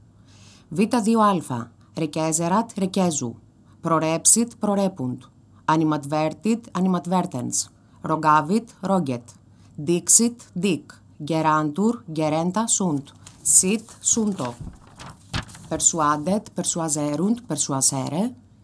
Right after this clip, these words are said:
Deferat, defer, deferento. Β δύο Β. Χρονική αντικατάσταση σε υποτακτική.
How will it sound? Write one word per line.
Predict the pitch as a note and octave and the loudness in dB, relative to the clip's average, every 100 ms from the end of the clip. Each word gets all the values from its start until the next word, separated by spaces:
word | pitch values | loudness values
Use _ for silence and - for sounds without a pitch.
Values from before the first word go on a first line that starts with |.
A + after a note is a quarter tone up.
| - - - - D3+ | -20 -20 -20 -16 -4
Deferat, | D#3 - G3 F#3+ C3+ C3+ - | -2 2 2 4 2 0 -4
defer, | D3+ D#3+ G3 F3+ C#3+ C#3 D3+ | -4 -2 0 2 0 -4 -6
deferento. | C#3+ C#3+ C3 C3 - A#2+ - - - - - - - - - | -4 -2 -2 -2 -4 -10 -12 -20 -20 -20 -20 -20 -20 -20 -2
Β | E3 A3+ A#3 | 0 2 2
δύο | F3+ A3+ | 2 2
Β. | G3 G3+ G3 B2 - - - - - - - - - - - | 2 0 -2 -10 -12 -20 -20 -20 -20 -20 -20 -20 -20 -20 -10
Χρονική | - E3 D#3+ G3+ | -2 0 2 2
αντικατάσταση | G#3+ - G#3+ D#3 D#3+ E3 - - A#3 | 0 0 -2 0 0 0 2 4 6
σε | B3+ | 4
υποτακτική. | A#3 G3 F#3+ - - E3 A#2 | 2 -2 -4 -6 -2 -2 -2